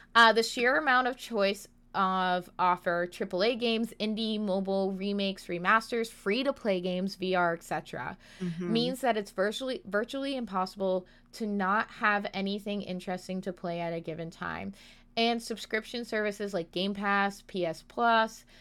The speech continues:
Speaker 1: and Apple Arcade mean the medium is more accessible to more people than it's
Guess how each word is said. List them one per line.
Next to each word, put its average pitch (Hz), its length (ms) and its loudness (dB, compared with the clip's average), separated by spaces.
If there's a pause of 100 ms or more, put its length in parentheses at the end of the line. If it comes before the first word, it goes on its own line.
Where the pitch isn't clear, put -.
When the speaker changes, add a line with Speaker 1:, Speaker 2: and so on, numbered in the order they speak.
(260)
Speaker 1:
and 180 200 -4
Apple 190 320 0
Arcade 196 520 0
mean 185 180 -4
the 180 80 -4
medium 214 460 -2
is 185 160 -6
more 180 160 -2
accessible 202 640 -4
to 208 120 -10
more 175 240 -6
people 247 440 -6
than 190 180 -2
it's 175 180 -8